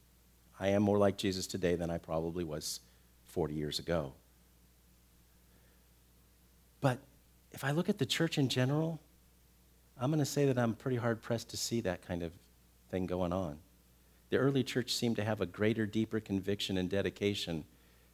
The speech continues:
than the church does today. Conviction that didn't border on fanaticism, it was fanaticism. Anytime you question that,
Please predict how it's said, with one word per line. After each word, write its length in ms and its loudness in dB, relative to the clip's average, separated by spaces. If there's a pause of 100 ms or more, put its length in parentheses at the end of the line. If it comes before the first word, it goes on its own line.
than 140 0
the 80 0
church 320 -4
does 200 -4
today. 520 -6 (1500)
Conviction 480 6
that 100 8
didn't 220 6
border 360 6
on 120 6
fanaticism, 760 2
it 120 4
was 280 8
fanaticism. 800 0 (1800)
Anytime 400 6
you 80 6
question 460 4
that, 200 4